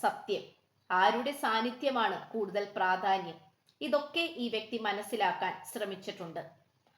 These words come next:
പലപ്പോഴും ഈ വ്യക്തി നിങ്ങളോട് ഈ വ്യക്തിക്ക് വേണ്ടി വെയിറ്റ് ചെയ്യുവാൻ പോലും പറഞ്ഞിട്ടുണ്ടാകാം. "നന്നായി വെയിറ്റ് ചെയ്യൂ,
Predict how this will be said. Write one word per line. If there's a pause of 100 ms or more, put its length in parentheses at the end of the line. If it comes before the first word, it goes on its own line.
(200)
പലപ്പോഴും
ഈ
വ്യക്തി
നിങ്ങളോട് (360)
ഈ
വ്യക്തിക്ക്
വേണ്ടി
വെയിറ്റ്
ചെയ്യുവാൻ
പോലും (240)
പറഞ്ഞിട്ടുണ്ടാകാം. (340)
"നന്നായി
വെയിറ്റ്
ചെയ്യൂ,